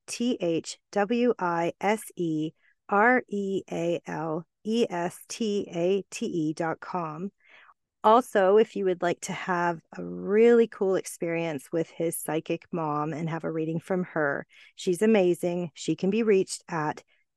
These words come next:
vision healings dot com, at V I S I O N H E A L I N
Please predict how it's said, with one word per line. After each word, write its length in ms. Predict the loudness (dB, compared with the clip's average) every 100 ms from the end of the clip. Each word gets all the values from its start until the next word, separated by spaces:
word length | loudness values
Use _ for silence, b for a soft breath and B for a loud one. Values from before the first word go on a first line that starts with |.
| 0
vision 320 | 2 4 4
healings 580 | 4 2 2 0 -4 -4
dot 240 | -2 -2 -4
com, 500 | -6 -4 -4 -6 -10 _ _ _ _ _
at 360 | -2 -2 -2 -6 -18 -20 _ _ _
V 260 | 0 4 4
I 400 | 4 2 4 2
S 320 | 4 2 2 -4
I 300 | -2 2 4
O 200 | 4 4
N 380 | 2 0 -4 -6 -10 _ 0
H 400 | 2 2 -4 -10
E 260 | -6 -2 -2
A 380 | 0 0 0 -4 _
L 260 | 0 2 2
I 360 | 0 -2 0 -2 -2
N 360 | 2 4 2